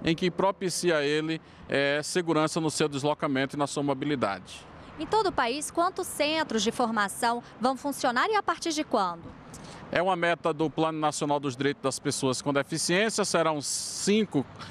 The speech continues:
Speaker 1: centros de treinamento e adestramento de cães-guia. É, este primeiro é o centro que está situado em Camboriú, Santa Catarina, no Instituto Federal,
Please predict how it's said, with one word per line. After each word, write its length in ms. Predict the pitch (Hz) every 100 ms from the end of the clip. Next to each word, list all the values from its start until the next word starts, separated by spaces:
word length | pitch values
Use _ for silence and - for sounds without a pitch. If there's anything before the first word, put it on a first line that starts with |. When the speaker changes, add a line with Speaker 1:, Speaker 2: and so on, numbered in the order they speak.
| -
Speaker 1:
centros 680 | - - 160 151 135 131 107
de 160 | 120 135
treinamento 560 | 135 151 147 139 135 131
e 20 |
adestramento 500 | 127 123 143 131 127
de 80 | 135
cães-guia. 840 | 156 156 143 131 160 208 220 214 - - - -
É, 300 | 143 147 139
este 260 | 180 196 185
primeiro 460 | 180 170 147 135
é 60 | 139
o 100 | 139
centro 640 | - 151 143 131 135 117
que 100 | -
está 240 | 139 - 143
situado 540 | 151 - 139 131 123
em 80 | 131
Camboriú, 680 | - 151 143 135 143 190 226
Santa 300 | - 139 135
Catarina, 600 | 131 131 123 147 185 175
no 100 | 147
Instituto 380 | - - 139 -
Federal, 580 | 143 156 165 170 196